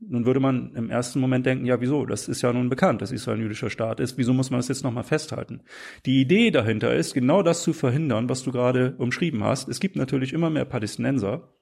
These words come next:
im Westjordanland, im Gazastreifen, die völlig zu Recht sagen, „Wir kriegen unseren palästinensischen Staat nicht, den wird's nicht geben. Wo soll der denn noch hin?“ Die israelischen Siedlungen haben ja nun gewissermaßen alle, alle, ähm,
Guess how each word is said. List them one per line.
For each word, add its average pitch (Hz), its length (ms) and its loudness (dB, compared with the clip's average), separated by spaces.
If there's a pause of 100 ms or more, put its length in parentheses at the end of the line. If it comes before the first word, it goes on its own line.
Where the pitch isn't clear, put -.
(600)
im 127 120 2
Westjordanland, 113 720 2
im 110 100 -8
Gazastreifen, 120 720 -2
die 123 160 -4
völlig 143 300 2
zu 131 100 0
Recht 135 160 2
sagen, 120 400 2
„Wir 120 80 -2
kriegen 185 280 0
unseren 113 240 -2
palästinensischen 110 600 -4
Staat - 300 -6
nicht, - 160 -6
den 127 100 0
wird's 156 220 -2
nicht - 140 -6
geben. 160 280 -2
Wo 120 80 0
soll 139 160 2
der 147 80 2
denn 139 120 0
noch 135 120 -4
hin?“ 139 240 -2 (140)
Die 127 80 2
israelischen 131 420 0
Siedlungen 143 380 -2
haben 139 160 -2
ja 131 100 2
nun 127 320 0 (420)
gewissermaßen 135 600 2
alle, 139 480 4
alle, 135 480 2 (320)
ähm, 127 800 -8